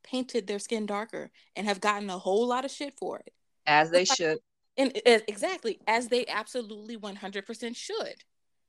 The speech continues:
Speaker 1: Nobody should be pa-, you don't have to paint your skin. If you paint your skin, I'm going to assume that your cosplay is so shitty that nobody would know who you were unless you painted your skin. So that's, that's, is,
Speaker 2: Mm-hmm.
Speaker 1: is that it?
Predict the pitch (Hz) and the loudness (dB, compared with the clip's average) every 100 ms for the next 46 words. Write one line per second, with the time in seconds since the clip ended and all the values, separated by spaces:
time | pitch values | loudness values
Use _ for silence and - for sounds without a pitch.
0 | _ - 202 262 403 403 302 196 151 - | _ -6 2 4 4 0 -2 -6 -10 -14
1 | - - 220 233 226 214 247 320 302 330 | -20 -16 -10 -10 -10 -6 -4 -4 -4 -8
2 | 330 294 311 247 254 - 285 190 - - | -8 -8 -8 -6 -6 -4 -6 -6 -14 -20
3 | - 233 226 269 - 320 269 262 269 277 | 0 0 2 -6 -4 -4 -4 -6 -4 -4
4 | 247 247 247 240 240 226 - 240 233 208 | -4 -4 -4 -2 -4 -4 -4 -2 -2 0
5 | 202 190 190 - 196 208 254 226 - - | 0 0 -2 -6 -6 -4 -2 -4 -4 -6
6 | 214 196 - 220 226 - - 240 262 240 | -6 -6 -4 -2 -2 -4 -4 -2 -2 -2
7 | 175 208 202 208 214 214 220 202 190 - | -2 -4 -2 0 0 -4 -4 -4 -6 -8
8 | 220 208 214 202 170 165 - _ - 196 | -8 -6 -4 0 0 -2 -6 _ -4 -2
9 | 180 170 185 170 175 170 156 165 - 151 | -2 -4 -8 -8 -6 -8 -8 -10 -8 -10
10 | - - _ - 302 285 226 185 240 233 | -10 -16 _ -2 6 8 8 4 2 2
11 | - 262 208 - 240 220 233 302 | -2 -4 -4 -4 -2 -2 -2 -6